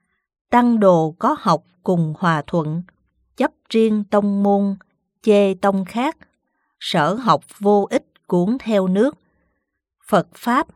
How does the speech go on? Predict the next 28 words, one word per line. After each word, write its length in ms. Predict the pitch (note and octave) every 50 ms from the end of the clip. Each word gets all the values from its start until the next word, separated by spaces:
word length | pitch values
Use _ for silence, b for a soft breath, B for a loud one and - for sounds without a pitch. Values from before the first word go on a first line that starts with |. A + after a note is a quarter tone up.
| _ _
há 380 | _ - - G3 F#3+ G#3 C4 C#4+ -
có 180 | - A3 C4
đen 360 | B3 A3 A#3 A3 G#3+ G#3+ G#3 G#3 G#3
hay 240 | - G#3 G3+ G3 F3+
trắng, 320 | - F#3+ F3+ G#3 A#3+ C#4+ D#4+ - _ _ _ _ _ _ _ -
đấu 280 | F3 F#3+ F#3+ G#3 C4 - _
tranh, 320 | - G#3+ G#3 G#3 G#3 G3+ G3+ - _ _ -
đấu 300 | F3+ G3 G3 A3 C4+ D4+
khẩu, 440 | - - E3 C3 C#3 E3+ A3 C4 - _ _ _ _ _ _ -
vì 340 | - F3+ F#3 F3 E3 D#3 D#3 D#3+
giáo 200 | F#3 G3 A3+ C#4
nghĩa 400 | D4+ B3+ F3+ D#3 C#3 F#3 A#3 C4+ - _ _ _ _ _ _ _ _ _ _
là 380 | G3 G3 F#3+ F#3 F3 E3 D#3
cắt 340 | D#3 - - C#4 D#4 - -
mối 300 | G#3+ G3 G3 G#3 B3+ D4
dây 360 | C4+ A#3 G#3+ G#3 G#3 G#3 G3+
lên 340 | G#3 G#3+ G#3+ G#3+ G#3 G#3 G3+ G3+
giải 280 | F3+ D#3+ C3 B2+ E3 F3+
thoát. 300 | - - A#3+ C4 D4+ D4+ _ _ _ _ _ _ _ _ _ _ _ _ _ _ _ _ _ _ _ _ _ _ _ _ _ _ -
Lợi 320 | G#3 G3+ F3 E3 E3+ F3 E3+
ích 140 | - - - _ _
cho 180 | - B3+ B3 A#3+
người 460 | A#3+ G#3+ G3 F3+ F3 E3 D#3+ D#3+ F3 - _ _
là 320 | F3+ F3+ F#3 F#3 F3+ F3
lợi 340 | E3+ E3 F3 D#3+ D3+ E3 E3+
mình, 320 | F#3+ F#3+ F3+ E3 D#3+ D#3 E3 - _ _ _ _ _ _ _ _ _ -
giúp 320 | G#3 C4 D#4+ - _ -
người 380 | F#3+ F#3 F3+ F3 E3 D3+ D3+